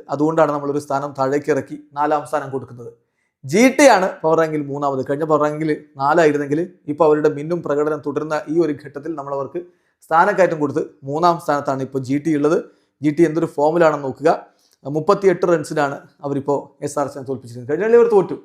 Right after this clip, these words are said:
അത് സംശയമില്ല. അത് വൈഭവ് സൂര്യവംശിയുടെ മിന്നലാക്രമണത്തിൽ ഷോക്കേറ്റതാണ്. ജി ടി അതിന് മുമ്പത്തെ കളി കെ കെ ആറിനെ തോൽപ്പിച്ചു, ഡി സിയെ തോൽപ്പിച്ചു. അങ്ങനെ മിന്നും പ്രകടനം അവർ തുടരുകയാണ്. ഏതായാലും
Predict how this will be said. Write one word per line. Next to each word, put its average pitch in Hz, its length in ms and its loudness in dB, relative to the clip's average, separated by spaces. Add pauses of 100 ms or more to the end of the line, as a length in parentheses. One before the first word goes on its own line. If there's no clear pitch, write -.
(280)
അത് 139 100 -14
സംശയമില്ല. 160 400 -6
അത് 151 260 0
വൈഭവ് 143 440 -4
സൂര്യവംശിയുടെ 151 680 -4 (380)
മിന്നലാക്രമണത്തിൽ 196 920 4 (200)
ഷോക്കേറ്റതാണ്. 147 540 0 (460)
ജി 147 180 0
ടി 190 260 -2
അതിന് 165 140 0
മുമ്പത്തെ 170 340 0
കളി 156 120 4
കെ 147 280 -2
കെ 165 40 4
ആറിനെ 156 220 0
തോൽപ്പിച്ചു, 139 300 -4
ഡി 147 260 -2
സിയെ 170 320 0
തോൽപ്പിച്ചു. 151 360 -2 (240)
അങ്ങനെ 202 280 -4 (100)
മിന്നും 185 300 -4
പ്രകടനം 175 400 0
അവർ 160 140 0 (100)
തുടരുകയാണ്. 165 600 2 (580)
ഏതായാലും 170 360 4